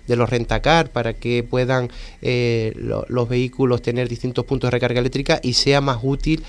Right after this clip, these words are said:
en esta isla, pues, eh, los coches, los coches eléctricos. Mm, por seguir enumerando, bueno, sin salirnos de la ener-, en la, eh, eficiencia energética, y es algo muy, muy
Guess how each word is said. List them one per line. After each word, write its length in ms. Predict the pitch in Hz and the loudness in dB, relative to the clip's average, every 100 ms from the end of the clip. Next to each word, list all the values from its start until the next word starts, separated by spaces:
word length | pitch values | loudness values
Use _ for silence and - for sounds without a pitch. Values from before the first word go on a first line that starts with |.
| - - | -12 -4
en 120 | 120 | -2
esta 300 | 127 - 123 | 0 0 2
isla, 400 | 127 135 147 151 - - - | 2 2 2 0 -4 -20 -4
pues, 760 | 127 127 123 120 110 107 107 104 | 2 4 4 4 2 0 -2 -6
eh, 300 | 110 107 104 98 | -4 -2 -2 0
los 160 | 120 | 0
coches, 420 | - 131 120 107 - - - - | 0 0 2 0 -4 -20 -14 -4
los 140 | 117 | -4
coches 340 | - 127 123 107 | -2 -2 -2 -4
eléctricos. 640 | 107 131 - 110 - - - - - | 0 -2 -2 -12 -10 -12 -12 -14 -16
Mm, 440 | - 101 98 92 - - | -12 -10 -8 -10 -10 -4
por 260 | 107 104 | -2 -2
seguir 320 | - 110 120 | -2 -2 0
enumerando, 720 | 131 139 131 123 139 147 127 - - - - | 0 0 0 0 0 0 -2 -2 -12 -18 -12
bueno, 320 | 135 190 135 | -4 -2 -2
sin 340 | 101 - 127 123 | -4 0 0 2
salirnos 560 | - 123 143 151 156 | 0 0 0 2 2
de 80 | 147 | 2
la 140 | 139 131 | 2 0
ener-, 320 | 127 123 - - | 0 -4 -6 -8
en 140 | 123 | -4
la, 260 | 113 107 107 | -4 -4 -6
eh, 240 | 104 107 | -8 -8
eficiencia 460 | - - 117 143 135 | -8 -6 -2 0 0
energética, 640 | 131 117 135 147 - 135 | -2 -2 -2 -4 -2 0
y 140 | 123 120 | 2 2
es 80 | 120 | 2
algo 260 | 127 131 | 2 2
muy, 300 | 127 131 135 | 0 0 0
muy 320 | 131 135 127 | 2 2 0